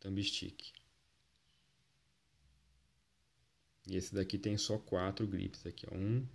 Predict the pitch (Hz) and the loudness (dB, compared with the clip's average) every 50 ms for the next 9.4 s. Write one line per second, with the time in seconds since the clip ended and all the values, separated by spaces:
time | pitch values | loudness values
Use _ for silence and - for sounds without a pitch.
0 | - - - - 92 92 87 87 95 - - - - - - 95 98 101 107 110 | -12 -18 -14 -6 -2 0 0 0 0 -2 -4 -10 -10 -6 -2 0 2 2 4 2
1 | 110 117 117 - - 82 82 - - - - - - - - _ - - _ _ | 2 0 -2 -2 -6 -8 -8 -8 -10 -12 -18 -20 -20 -20 -20 _ -20 -20 _ _
2 | _ _ _ _ _ _ _ _ _ _ _ - - - - 90 90 90 90 85 | _ _ _ _ _ _ _ _ _ _ _ -16 -12 -6 -4 -4 -2 -2 -2 -2
3 | 82 90 98 110 - - - - _ _ _ _ _ _ _ _ _ _ _ - | 0 0 0 -2 -2 -6 -12 -20 _ _ _ _ _ _ _ _ _ _ _ -20
4 | 107 - 120 120 117 - 139 131 131 - - 151 175 190 208 220 214 175 160 156 | -6 -2 0 0 4 4 4 4 4 0 0 2 4 4 6 6 6 6 6 8
5 | 156 156 160 143 147 - 98 92 90 87 - 98 98 104 110 110 110 110 113 127 | 8 8 8 8 8 6 6 6 6 4 4 2 4 6 8 8 8 6 6 4
6 | 117 95 85 85 - - - - - - _ _ _ _ _ _ _ - 101 - | 4 4 4 2 -2 -6 -14 -20 -20 -20 _ _ _ _ _ _ _ -18 -16 -16
7 | - - 95 87 87 85 - - _ _ _ _ _ _ _ _ _ _ - _ | -12 -8 -6 -6 -6 -8 -10 -16 _ _ _ _ _ _ _ _ _ _ -20 _
8 | _ _ _ _ - 90 - - 101 98 - - 113 113 113 113 - 113 110 110 | _ _ _ _ -18 -12 -6 -4 -4 -4 -2 2 2 4 2 2 2 4 4 6
9 | 120 123 - 139 131 127 139 139 | 6 4 4 4 2 2 2 0